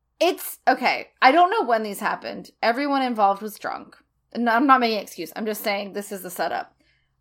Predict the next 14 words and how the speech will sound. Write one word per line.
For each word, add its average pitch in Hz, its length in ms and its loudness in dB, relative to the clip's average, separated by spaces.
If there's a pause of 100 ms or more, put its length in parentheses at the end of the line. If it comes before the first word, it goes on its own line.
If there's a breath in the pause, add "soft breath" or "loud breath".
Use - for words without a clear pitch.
(160)
I 285 360 10
personally 233 560 -4
find 208 480 -4 (100)
the 208 100 -4
women's 196 360 -8
stories 185 360 -8
to 196 80 -18
sound 170 280 -8
very 190 200 -6
credible - 640 -10
because 220 260 -6
they're 247 160 -2
not, 247 440 0
like, 214 460 -2